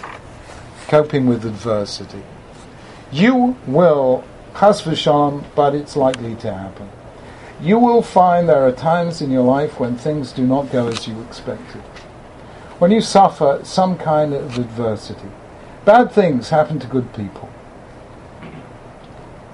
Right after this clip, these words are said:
And the question is, how do you deal with those bad things?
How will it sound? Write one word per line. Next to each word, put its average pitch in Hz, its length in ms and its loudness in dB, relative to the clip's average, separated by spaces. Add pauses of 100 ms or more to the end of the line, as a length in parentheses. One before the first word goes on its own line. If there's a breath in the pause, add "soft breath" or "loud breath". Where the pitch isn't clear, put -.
(420)
And 156 120 0
the 170 40 0
question 190 640 2
is, 139 320 -4
how 139 200 0
do 120 120 -8
you 135 80 -4
deal 120 380 -2
with 107 220 -8
those 113 260 -4
bad 101 380 -6
things? - 500 -12